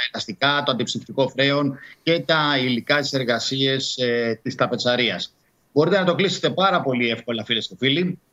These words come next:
Παντελή, και εσύ να το γνωρίζεις. Μόλις σε ένα λεπτό μπορείς να επιλέξεις, ε, συνεργείο, δηλαδή αν κλικάρεις τριπλ W anytime τελεία G R, κάθετο service, κάθετο auto tutor,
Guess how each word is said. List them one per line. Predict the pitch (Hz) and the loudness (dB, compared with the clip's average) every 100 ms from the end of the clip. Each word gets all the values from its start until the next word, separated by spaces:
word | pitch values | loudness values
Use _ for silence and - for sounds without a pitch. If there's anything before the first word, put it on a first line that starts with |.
| _ _ _ - - | _ _ _ -20 -4
Παντελή, | 131 120 113 143 | 0 2 2 2
και | 127 | 2
εσύ | - | 0
να | 127 | 0
το | 117 | -2
γνωρίζεις. | 104 104 101 139 151 160 131 | -2 0 0 0 0 -2 0
Μόλις | 131 185 190 143 | 2 2 2 0
σε | 139 | 2
ένα | 131 117 | 2 0
λεπτό | 104 - 135 | -2 0 0
μπορείς | 147 143 151 | 2 0 2
να | 160 | 0
επιλέξεις, | 131 135 156 156 131 113 - - _ _ | 0 0 0 0 -2 -2 -4 -10 _ _
ε, | 123 | -2
συνεργείο, | 127 139 135 123 151 147 | 0 2 2 2 2 2
δηλαδή | 131 131 | 2 2
αν | 147 | 0
κλικάρεις | 139 135 151 147 143 120 | 0 -2 0 0 0 -4
τριπλ | 131 143 147 | -4 0 2
W | 143 135 131 | 0 0 2
anytime | 139 135 143 139 | 2 2 0 0
τελεία | 131 131 139 | 0 0 0
G | 120 135 139 | 0 0 -2
R, | - | -2
κάθετο | 143 135 - 117 - | -4 -4 -4 -4 0
service, | 147 117 113 | 0 -2 -4
κάθετο | - 131 131 123 113 - - - | -2 -2 -2 -2 -4 -4 -12 -6
auto | 143 139 135 | -2 0 -2
tutor, | - 151 139 127 | 0 0 2 2